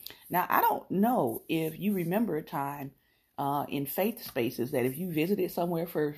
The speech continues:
the first time, they would say, you know, "Can all of the first-time visitors stand?" Right? They would s-, sometimes, if, if it was a small enough congregation, they would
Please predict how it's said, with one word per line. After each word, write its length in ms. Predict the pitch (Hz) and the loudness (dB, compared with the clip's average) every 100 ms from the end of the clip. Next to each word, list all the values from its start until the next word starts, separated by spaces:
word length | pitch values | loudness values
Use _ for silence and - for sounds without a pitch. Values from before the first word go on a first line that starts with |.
| - | -6
the 100 | 127 | -6
first 340 | - 135 196 | -2 -2 -2
time, 340 | - 165 165 190 | -4 -4 -2 0
they 120 | 151 | 0
would 160 | 143 127 | 0 -2
say, 400 | - 131 131 139 - - - | -2 0 -2 -4 -16 -16 -6
you 80 | 147 | -2
know, 180 | 131 | 0
"Can 380 | 127 - 165 160 | -2 -2 -2 -2
all 260 | - 156 190 | 0 0 0
of 100 | 180 | -2
the 240 | 170 160 - - - - | 0 -2 -4 -14 -18 -14
first-time 680 | - 151 185 - 185 175 175 | -4 -2 -2 -4 -2 -2 -2
visitors 420 | 147 170 170 175 | -2 -2 -4 -6
stand?" 680 | - - 120 120 180 262 277 - _ _ _ - | -8 -4 -4 -2 -2 -2 -4 -8 _ _ _ -14
Right? 420 | 131 - 262 - - _ _ _ _ _ - _ _ | -10 -6 -6 -8 -14 _ _ _ _ _ -20 _ _
They 120 | - | -4
would 140 | 131 151 | 0 0
s-, 220 | - - - - - | -4 -16 -20 -20 -18
sometimes, 680 | - 165 208 240 170 165 160 - | -4 0 2 4 2 2 -2 -4
if, 260 | 143 147 | -2 -2
if 140 | - 151 | -4 -2
it 100 | 143 | 0
was 140 | 139 | 0
a 60 | 135 | -2
small 400 | - 165 165 165 | -4 2 2 2
enough 240 | 156 143 | -2 -6
congregation, 840 | - 151 143 120 123 196 - 226 | -4 -2 -2 0 0 0 -4 -2
they 160 | - 120 | 0 0
would 220 | 127 - | 0 -4